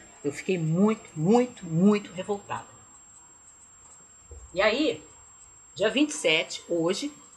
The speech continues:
eu li desse volume da Juvenília, né, que tem obras da juventude da Jane Austen e da Charlotte Brontë,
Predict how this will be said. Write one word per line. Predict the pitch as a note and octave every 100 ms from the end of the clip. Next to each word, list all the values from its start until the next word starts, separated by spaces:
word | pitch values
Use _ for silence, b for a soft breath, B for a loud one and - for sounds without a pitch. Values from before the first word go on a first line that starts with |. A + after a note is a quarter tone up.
| - - - - - - - - -
eu | G3+
li | G#3 B3
desse | G3+ C#4+ D4
volume | C4+ A3+ G#3 G#3
da | F3
Juvenília, | F#3 F3+ G3+ D3 D#3+ F3 C#3+
né, | E3+ A3+
que | -
tem | - D#3
obras | D3 D3+ C#3+ C#3
da | D3
juventude | D3 E3 D3 D3 C#3
da | C#3+ C#3+
Jane | D3 D#3 D3
Austen | C3+ C3+ C#3
e | C3
da | C3+
Charlotte | E3 D#3+ D3 -
Brontë, | F3+ A3 F#3+ D#3